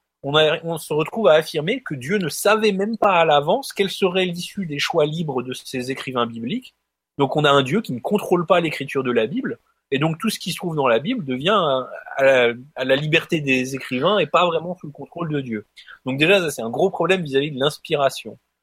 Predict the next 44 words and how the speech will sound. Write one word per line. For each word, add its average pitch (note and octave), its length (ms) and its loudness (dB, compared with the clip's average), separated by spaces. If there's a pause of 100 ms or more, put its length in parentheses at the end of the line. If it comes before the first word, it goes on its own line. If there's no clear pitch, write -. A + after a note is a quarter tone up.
(260)
Après, F#3+ 300 6
pour F3 160 0
les C3+ 180 0
différents C3 420 -2
textes, F#3 380 -2 (440)
euh, G2 320 0 (400)
je, D3+ 100 -18 (100)
je - 80 -20 (200)
peux C#3 80 -4
pas G3+ 160 8
vraiment F#3 240 4
vous D3 120 -4
dire D#3+ 220 -2
de B2 140 -4
manière C3 360 -2
convaincante D#3+ 600 -4
qu'est-ce D3+ 200 -8
qu'ils D3 140 -18
font C3 160 -6
avec A2 160 -4
ces A2+ 140 -8
textes-là, F3+ 580 0
et G#2+ 40 -4
ils, B2+ 440 -8
ils, C3 160 -10
ils C3+ 80 -12
prennent D3+ 240 0
des C3 120 -6
distances, C#3+ 600 -6
et B2 40 -10
ils A#2 180 -6
ont C#3+ 80 -2
une B2+ 160 -4
vision D#3 480 -2
souvent D3 320 0
plus, C#3 500 -6 (240)
euh, A#2 100 4
libérale D3 680 4
du A#2+ 160 -10
texte, G3+ 380 -2
à G#2+ 80 -4
savoir, C#3 540 4
euh, G#2+ 360 -2
bah, F2 120 -8